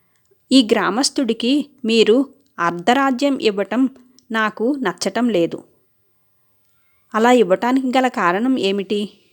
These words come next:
అని అడిగాడు. వెంటనే రాజు, "కుమారా, ఈ గ్రామస్తుడు ఒకప్పుడు నాకు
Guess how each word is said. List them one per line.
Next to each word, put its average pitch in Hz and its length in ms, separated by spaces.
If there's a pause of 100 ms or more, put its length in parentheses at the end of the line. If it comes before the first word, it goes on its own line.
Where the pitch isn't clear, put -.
(220)
అని 254 120
అడిగాడు. 165 420 (1600)
వెంటనే 240 680 (140)
రాజు, 202 500 (840)
"కుమారా, 190 560 (480)
ఈ 254 180
గ్రామస్తుడు 226 720 (340)
ఒకప్పుడు 233 460
నాకు 262 460